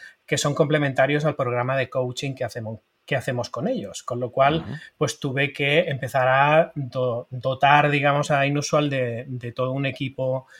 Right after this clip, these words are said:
Speaker 1: de producción de vídeo in-house, por decirlo así, porque si no, al final era montar un pollo cada vez que hacíamos un vídeo. Entonces, a partir de ahí,
Speaker 2: <laughs>
Speaker 1: lo que dijimos es, "Oye,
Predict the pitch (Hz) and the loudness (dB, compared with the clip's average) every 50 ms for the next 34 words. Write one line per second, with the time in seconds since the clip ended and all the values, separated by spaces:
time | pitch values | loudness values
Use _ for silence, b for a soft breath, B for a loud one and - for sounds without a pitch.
0 | B B B B - 143 143 135 131 131 139 127 - - 147 139 135 135 131 139 | B B B B -6 -4 -4 -2 -2 -2 -4 -4 -2 -2 -2 -2 -2 -2 -2 -2
1 | 143 131 139 143 143 143 139 139 143 143 - _ _ 165 151 135 - - 165 160 | -4 -4 -2 0 2 2 2 2 0 -2 -6 _ _ -4 -2 -2 2 6 8 8
2 | 147 156 170 - - - 135 139 131 - 143 127 135 131 - 156 147 - 151 123 | 8 8 2 -4 -6 -6 -4 -4 -4 -4 -2 -4 -2 -4 -4 -6 -4 -6 -6 -6
3 | - 123 - 120 113 117 120 120 - - 123 117 123 131 135 131 139 135 123 107 | -6 -8 -6 -6 -8 -6 -8 -8 -8 -8 -8 -6 -6 -6 -4 -4 -4 -4 -4 -6
4 | 104 104 110 117 123 123 113 - 120 120 127 135 - 127 113 110 107 110 107 _ | -6 -6 -6 -6 -6 -6 -6 -8 -8 -8 -8 -8 -8 -8 -6 -6 -8 -8 -10 _
5 | - 110 98 98 90 90 - - 92 92 104 101 90 - - - - - 147 147 | -10 -10 -10 -14 -18 -18 -18 -18 -20 -20 -20 -20 -20 -20 -20 -20 -8 -6 -2 2
6 | 160 175 165 170 - - - 147 185 185 190 190 185 185 185 185 196 208 196 B | 2 4 4 4 4 4 2 6 6 8 10 12 10 10 10 8 4 2 -2 B
7 | B B B B B B 160 165 170 165 - 165 160 160 - - 190 185 185 180 | B B B B B B 6 6 8 8 8 4 4 4 2 4 6 6 6 6
8 | 165 156 139 135 127 - - - _ - 156 160 147 127 - | 4 2 0 0 -2 -4 -8 -12 _ -4 -4 -2 -2 -6 -8